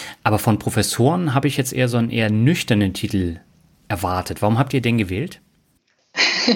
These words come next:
Speaker 2: Also um ganz ehrlich zu sein, war unser Arbeitstitel, wie man so schön sagt, Sparen und Entsparen im Alter. Also <laughs> dann doch eher dem professoralen Klischee entsprechend.
Speaker 1: Ja.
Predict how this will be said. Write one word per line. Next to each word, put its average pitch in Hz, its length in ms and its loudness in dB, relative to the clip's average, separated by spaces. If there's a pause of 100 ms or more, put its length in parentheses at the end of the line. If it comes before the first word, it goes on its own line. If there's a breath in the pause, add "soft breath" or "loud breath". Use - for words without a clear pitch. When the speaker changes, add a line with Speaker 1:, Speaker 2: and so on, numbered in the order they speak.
(420 loud breath)
Speaker 2:
Also 214 160 4
um 226 100 2
ganz 208 200 2
ehrlich 240 280 2
zu 202 80 -16
sein, 208 220 0
war 196 200 0
unser 190 640 0 (360)
Arbeitstitel, 202 920 0
wie 196 60 -8
man 180 180 -6
so 160 120 -6
schön 180 260 -6
sagt, 185 420 0
Sparen 220 440 2
und 202 160 -4
Entsparen 190 520 -2
im 190 140 -12
Alter. 190 380 -2 (180)
Also 196 380 -4
<laughs> - 80 -4
dann 202 140 -2
doch 196 200 0
eher 196 300 2
dem 180 360 -4
professoralen 208 880 2
Klischee 220 560 -2
entsprechend. - 1040 -6 (360 loud breath)
Speaker 1:
Ja. - 240 -4